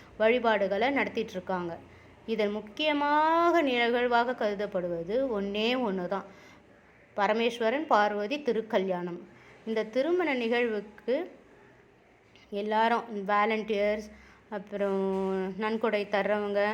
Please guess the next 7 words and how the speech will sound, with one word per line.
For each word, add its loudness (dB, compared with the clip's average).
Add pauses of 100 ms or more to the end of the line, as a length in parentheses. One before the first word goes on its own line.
(600)
அதுக்கப்புறம் -2
இந்த -2
ஆயிரத்தெட்டு 2 (260)
தட்டை 2 (320)
கொ-, 4
வந்து 0
ந-, -2